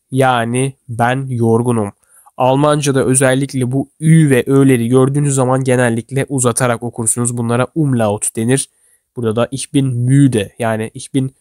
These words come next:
müde değil, ich bin müde. Devam edelim. Ich bin hungrig. Yani ben açım.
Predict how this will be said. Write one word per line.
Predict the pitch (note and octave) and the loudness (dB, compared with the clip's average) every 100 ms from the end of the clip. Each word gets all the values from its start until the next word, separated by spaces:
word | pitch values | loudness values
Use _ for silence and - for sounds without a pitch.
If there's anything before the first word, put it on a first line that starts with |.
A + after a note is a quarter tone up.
| _ | _
müde | A#2+ B2 C#3 C#3 C3 | -4 2 4 4 2
değil, | B2+ C#3+ | 0 -2
ich | C3 - | -6 -6
bin | C3+ | -6
müde. | B2+ A2+ A#2+ A#2+ G#2+ G2+ _ _ _ _ _ _ _ _ _ _ _ - | -4 -2 0 0 -2 -8 _ _ _ _ _ _ _ _ _ _ _ -10
Devam | C3 B2+ D3 D#3+ C#3+ | -2 0 2 2 2
edelim. | B2+ B2 C3+ D#3 D#3 _ _ _ _ _ - | 0 0 0 -2 -8 _ _ _ _ _ -8
Ich | C3 - | -6 -2
bin | C3 D3 | 0 0
hungrig. | D#3+ - - D#3+ F3+ D#3+ C3 A2 - - _ _ _ _ - | -4 -12 0 2 2 0 -2 -2 -2 -16 _ _ _ _ -6
Yani | C3+ A2+ A2 B2+ B2+ | -2 -2 -2 -4 -2
ben | B2 B2 - | -2 -4 -6
açım. | B2 B2 - G2 | -6 -4 -4 -6